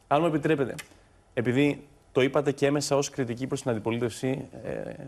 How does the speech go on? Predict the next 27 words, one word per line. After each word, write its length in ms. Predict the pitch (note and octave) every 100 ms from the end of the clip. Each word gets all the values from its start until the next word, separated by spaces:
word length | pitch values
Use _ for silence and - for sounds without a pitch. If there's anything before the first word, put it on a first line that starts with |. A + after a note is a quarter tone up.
| -
το 80 | -
πώς 260 | A#2+ C#3 -
ο 40 |
καθένας 420 | B2 A#2+ C#3+ C#3+ - - -
προτεραιοποιεί 580 | C3+ C3 C3 A#2 A2+ C3
τα 100 | C#3+
εσωτερικά 420 | C3 B2 A2+ C#3
του 80 | C#3
έναντι 160 | C#3 C3
των 80 | B2
εξωτερικών. 600 | - A2+ A2+ B2 A2+ - - -
Οφείλουμε 320 | - A#2+ E3 D#3+
λοιπόν 260 | D3 D#3
πάντα 480 | C#3+ C3+ C#3+ E3+ F3
την 100 | -
κουβέντα 280 | A#2+ B2 D3+
να 40 | D#3
την 80 | C3+
ξεκινάμε 520 | B2 B2+ C#3 D#3 D3+ -
από 200 | C3 C3
την 120 | B2
μεγάλη 360 | B2 C3 D#3 D3
εικόνα 460 | - C#3+ D3+ D#3+ - - -
που 80 | -
αφορά 220 | B2 C#3+
την 120 | C#3+
κοινωνία 360 | C#3 C3+ B2+ G#2